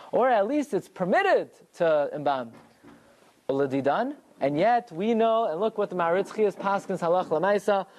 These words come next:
"Uladidan napachu." For us it's just the opposite. "Hachanita asura mishum nivol detzrichim lenatecho ibarim." For us halach lamaisa,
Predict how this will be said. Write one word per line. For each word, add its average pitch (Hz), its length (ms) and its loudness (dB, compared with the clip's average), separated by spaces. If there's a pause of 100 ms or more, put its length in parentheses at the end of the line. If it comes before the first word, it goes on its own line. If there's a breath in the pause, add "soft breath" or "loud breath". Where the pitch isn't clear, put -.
(260 loud breath)
"Uladidan 208 640 2
napachu." 269 560 0
For 226 140 -8
us 277 200 -10
it's 247 140 -16
just 269 220 -4
the 254 100 -2
opposite. 262 520 -4 (480 loud breath)
"Hachanita 226 840 0
asura 269 420 0
mishum 214 360 -4
nivol 254 520 2 (280 soft breath)
detzrichim 247 500 -2
lenatecho 254 640 0
ibarim." 226 400 -2 (280 soft breath)
For 240 260 2
us 311 220 2
halach 254 400 0
lamaisa, 262 880 -2